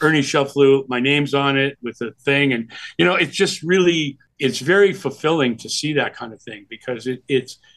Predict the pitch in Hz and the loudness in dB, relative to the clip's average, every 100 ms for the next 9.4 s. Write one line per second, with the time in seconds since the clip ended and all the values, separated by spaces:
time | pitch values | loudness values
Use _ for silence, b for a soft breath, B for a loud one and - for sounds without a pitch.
0 | - 123 - 202 202 175 165 156 151 - | -8 -6 0 0 2 -2 0 0 -2 -8
1 | - 151 151 151 170 190 160 139 135 123 | -4 -2 0 0 2 0 -2 -4 -4 0
2 | 120 123 135 127 135 156 170 135 156 160 | 0 0 0 0 0 0 -2 0 0 2
3 | 127 123 123 135 147 120 - _ B B | 2 2 2 0 0 -4 -10 _ B B
4 | 127 131 156 170 - 170 170 151 127 127 | -2 2 2 0 -2 -6 -2 -2 0 -2
5 | 120 160 143 143 - 170 131 B B - | 0 -2 0 -4 -2 -2 -2 B B -4
6 | - 254 254 202 160 - _ _ - 226 | 0 2 2 2 0 -2 _ _ 0 2
7 | 214 185 - 170 - 214 - - _ _ | 2 0 -4 -6 0 0 0 -10 _ _
8 | _ 202 208 185 185 226 226 208 175 190 | _ 2 4 2 2 2 4 2 2 0
9 | 190 180 156 - | 2 0 -2 -8